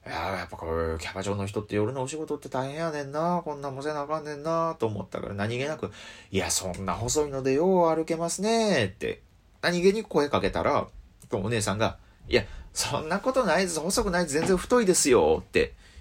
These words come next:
言ってきたんですよ。このすれ違いわかります？あのね、僕はもう、その、主語がなかった僕が悪いんですけど、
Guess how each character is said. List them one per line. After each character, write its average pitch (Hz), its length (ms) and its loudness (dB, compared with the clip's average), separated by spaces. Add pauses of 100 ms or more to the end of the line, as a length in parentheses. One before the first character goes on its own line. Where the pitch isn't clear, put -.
(160)
言 101 100 0
っ 95 40 -10
て 98 80 -2
き 90 60 -4
た 69 100 -6
ん - 20 -8
で - 60 -8
す - 100 -6
よ。 - 140 -10 (1800)
こ 185 140 8
の 175 120 10
す - 180 2
れ 87 80 2
違 - 120 0 (120)
い - 20 6
わ 95 140 4
か 98 100 4
り 92 80 4
ま 85 120 -4
す？ - 200 -6 (840)
あ 113 120 6
の 110 120 4
ね、 92 240 2 (920)
僕 208 360 8
は 247 240 8 (140)
も 135 140 -4
う、 101 80 -4 (120)
そ 147 120 -6
の、 135 100 -2
主 - 380 10
語 226 100 10
が 110 120 6
な 113 120 4
か 101 80 0
っ 90 40 -2
た 95 100 0
僕 104 180 4
が 95 60 6
悪 95 80 2
い 98 40 4
ん - 40 0
で - 40 -4
す - 60 -6
け 69 80 -2
ど、 80 140 -2